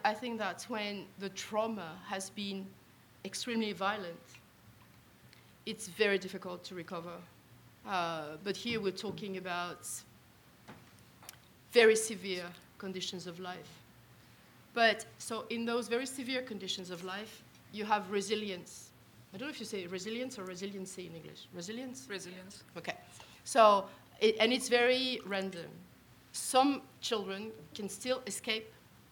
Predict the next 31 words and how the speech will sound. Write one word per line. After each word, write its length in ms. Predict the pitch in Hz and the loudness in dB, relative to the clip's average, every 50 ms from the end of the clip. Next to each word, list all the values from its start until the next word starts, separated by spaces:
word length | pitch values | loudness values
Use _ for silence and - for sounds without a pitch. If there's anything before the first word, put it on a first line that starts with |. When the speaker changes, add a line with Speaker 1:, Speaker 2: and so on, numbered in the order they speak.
| - - - - - - - - - - - | -20 -20 -20 -20 -20 -20 -20 -20 -20 -18 -14
Speaker 1:
this 160 | 185 190 190 - | -10 -10 -10 -8
fate, 400 | - - 190 208 240 226 - - - | -6 -4 -4 -4 -4 -6 -10 -12 -12
but 120 | 190 185 | -10 -8
some, 440 | - - 226 226 226 226 226 233 - - - - - - - - - - - - - - | -4 -2 0 0 0 0 -2 -6 -6 -8 -10 -10 -12 -16 -20 -20 -20 -20 -20 -20 -16 -10
uh, 340 | 202 185 170 165 160 143 127 - - - - - - - - - - - 170 | -8 -6 -6 -6 -6 -8 -8 -10 -10 -12 -14 -14 -16 -16 -16 -18 -16 -12 -8
don't. 400 | 202 185 - - - - - - - - - - - - - - - - - - - - - - - - - - - - - - - - - - | -6 -6 -6 -8 -10 -16 -20 -20 -20 -20 -20 -20 -20 -20 -20 -20 -20 -20 -20 -20 -20 -20 -20 -20 -20 -20 -20 -20 -20 -20 -20 -20 -20 -20 -20 -20
So 160 | - - 262 262 | -6 0 2 6
yes, 220 | 269 233 190 175 | 6 6 6 6
there, 260 | - 220 220 214 208 208 - | 4 2 2 2 2 0 -2
there 140 | 220 214 208 | -2 -2 0
is 180 | 202 202 - | -2 -2 -4
a 60 | 196 | -6
point, 520 | - - - 226 277 320 285 190 - - - - - - - - - | -6 -8 -8 -8 -6 -4 -6 -6 -8 -10 -14 -16 -18 -20 -20 -12 -8
and 180 | 170 196 202 196 | -6 -6 -6 -6
this 120 | 202 202 | -6 -6
is, 220 | 208 202 185 190 196 | -8 -8 -8 -8 -8
uh, 80 | 190 185 185 190 196 196 - - - - - - - - - | -8 -8 -8 -10 -12 -16 -18 -20 -20 -20 -20 -20 -20 -16 -10
we 100 | 196 202 | -6 -4
were 100 | 196 190 | -4 -4
talking 300 | 190 - 214 208 - 220 | -4 -4 -6 -6 -6 -6
about 220 | 214 196 165 151 180 | -4 -4 -4 -4 -4
resistance. 640 | 196 190 190 208 196 - - - 196 170 165 - | -4 -4 -4 -6 -8 -8 -8 -8 -8 -8 -8 -10
It's 120 | 185 175 - | -8 -4 -2
also 460 | 220 208 220 - 247 220 208 202 202 - - | -2 -2 0 0 0 0 0 0 -2 -4 -8
at 140 | 185 170 | -10 -8
this 220 | 175 208 - - - | -8 -10 -10 -10 -8
level. 300 | 180 170 175 175 160 - - - - - - | -10 -10 -10 -10 -12 -12 -14 -18 -16 -6 -2
There's 200 | 220 233 220 233 | -2 0 0 -2
a 60 | 220 | -4
point 360 | 226 - 247 247 240 226 226 - | -4 -4 -4 -4 -2 -4 -6 -6
where 260 | 202 185 180 175 175 | -6 -6 -6 -6 -8